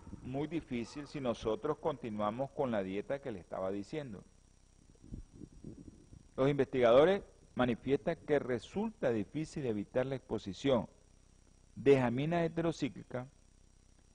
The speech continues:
porque se halla en la mayoría de las carnes cocidas de consumo habitual, cualquiera, pollo, ternero, pescado, cerdo,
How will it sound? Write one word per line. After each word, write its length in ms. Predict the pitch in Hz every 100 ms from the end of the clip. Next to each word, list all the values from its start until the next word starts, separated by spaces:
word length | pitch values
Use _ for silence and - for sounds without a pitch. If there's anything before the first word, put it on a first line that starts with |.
| _ -
porque 300 | 175 190 196
se 220 | - 143
halla 200 | 135 156
en 100 | 160
la 100 | 151
mayoría 760 | 131 131 135 131 123 123 143 156
de 80 |
las 160 | 151 120
carnes 360 | - 127 127 123
cocidas 480 | 123 101 123 120
de 120 | 117 110
consumo 520 | 101 95 117 113 107
habitual, 540 | 92 - 123 127 87 - - - - - _
cualquiera, 680 | - 120 104 147 135 98 82 - -
pollo, 640 | 120 123 120 117 113 110 107
ternero, 800 | 98 92 107 113 110 107 104 101
pescado, 840 | 95 - 113 110 107 101 101 95
cerdo, 760 | 92 - 110 104 98 98 92 92